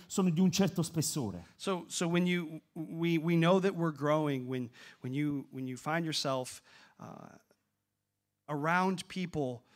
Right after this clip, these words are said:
Speaker 2: and you love being around people, uh, of, of a certain, of a certain weight, of a certain class, of a certain, uh, strength and power.
Speaker 1: Persone che ti sfidano.
Speaker 2: People that
Speaker 1: Challenge.
Speaker 2: challenge you.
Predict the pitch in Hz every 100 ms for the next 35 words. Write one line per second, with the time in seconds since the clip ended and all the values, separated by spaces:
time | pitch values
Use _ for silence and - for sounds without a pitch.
0 | _ _ _ - 135 143 135 156 180 180
1 | - 180 190 165 151 143 139 131 135 127
2 | 131 127 120 143 135 160 170 180 185 180
3 | - 190 196 190 185 180 175 - _ _
4 | - 160 - 196 180 156 147 208 202 -
5 | 139 139 - 175 170 151 - - - -
6 | - 170 175 165 - 147 143 - 165 156
7 | 143 - - _ 131 127 120 120 120 -
8 | - - - - - - 170 170 160 135
9 | 135 127 92 - - 160 147 214 185 170
10 | 180 - - 254 123 104 87 - _ _
11 | _ _ - 226 247 202 196 - _ _
12 | _ _ _ _ _ _ _ _ _ _
13 | _ _ _ _ _ _ _ _ - 113
14 | 95 - 226 247 165 104 -